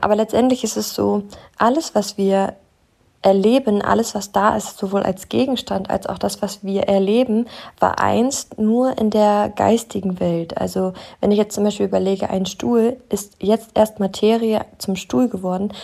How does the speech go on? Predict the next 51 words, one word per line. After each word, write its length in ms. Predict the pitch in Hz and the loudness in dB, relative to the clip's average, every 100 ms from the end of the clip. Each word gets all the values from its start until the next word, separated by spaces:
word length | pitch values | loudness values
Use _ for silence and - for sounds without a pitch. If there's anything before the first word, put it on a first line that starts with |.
| - - | -12 0
weil 140 | 196 | 0
es 120 | 196 | 0
vorher 320 | - 214 233 | 0 4 4
jemand 380 | 214 196 185 185 | 2 0 -2 -2
gab, 220 | 196 208 | 2 2
der 120 | - 208 | 2 0
eine 140 | 196 | 0
Idee 340 | 190 180 196 | -2 -2 -2
hatte. 260 | 175 - - 185 - - - - - - | -2 -8 -14 -20 -20 -20 -20 -20 -14 4
Oder 340 | 226 247 214 | 4 6 2
du 120 | 220 | 2
hast 220 | 208 202 - | 0 0 -2
die 80 | |
Idee, 260 | 214 - 220 | -2 0 0
in 100 | 208 | 2
den 180 | 202 202 | 0 2
Urlaub 280 | 262 254 - | 2 2 0
zu 120 | 196 | -14
fliegen 480 | - 190 196 233 262 - - - _ | -6 -4 0 -2 -4 -16 -20 -20 _
und 280 | - 208 208 | -2 0 2
dann 140 | 214 214 | 2 2
bist 180 | 226 | 0
du 40 | - | 0
irgendwann 240 | 240 240 | 0 2
im 160 | 233 220 | 0 2
Urlaub. 400 | 262 202 196 - | 2 2 0 -4
Aber 260 | - 202 196 | -4 2 2
dass 180 | 202 202 | 0 -6
du 140 | - | -4
im 100 | 202 | -4
Urlaub 320 | 202 277 277 | -2 -2 -2
bist, 360 | - 294 - - | 0 -2 -2 -6
ging 180 | 214 202 | -4 -4
voraus, 400 | - 208 208 226 | -2 0 0 0
dass 160 | 240 | -8
du 80 | - | -6
eine 180 | - 202 | -2 -2
Idee 300 | 202 214 202 | -2 0 -2
hattest. 440 | 175 170 180 - - | -2 -6 -12 -12 -2
Manche 280 | 202 202 196 | 0 0 -2
Dinge 240 | 214 208 | 0 0
gehen 200 | 202 202 | 0 -2
total 300 | 202 - 196 | -2 2 2
schnell, 340 | 202 208 247 | 4 2 2
wie 120 | 214 196 | 2 0
wenn 140 | 196 | 0
du 80 | 196 | 0
morgens 300 | 196 190 185 | 2 0 2
aufstehst 500 | 202 226 - 240 - | 0 0 -2 -4 -2
und 100 | 202 | 0
denkst, 220 | 202 202 | 0 0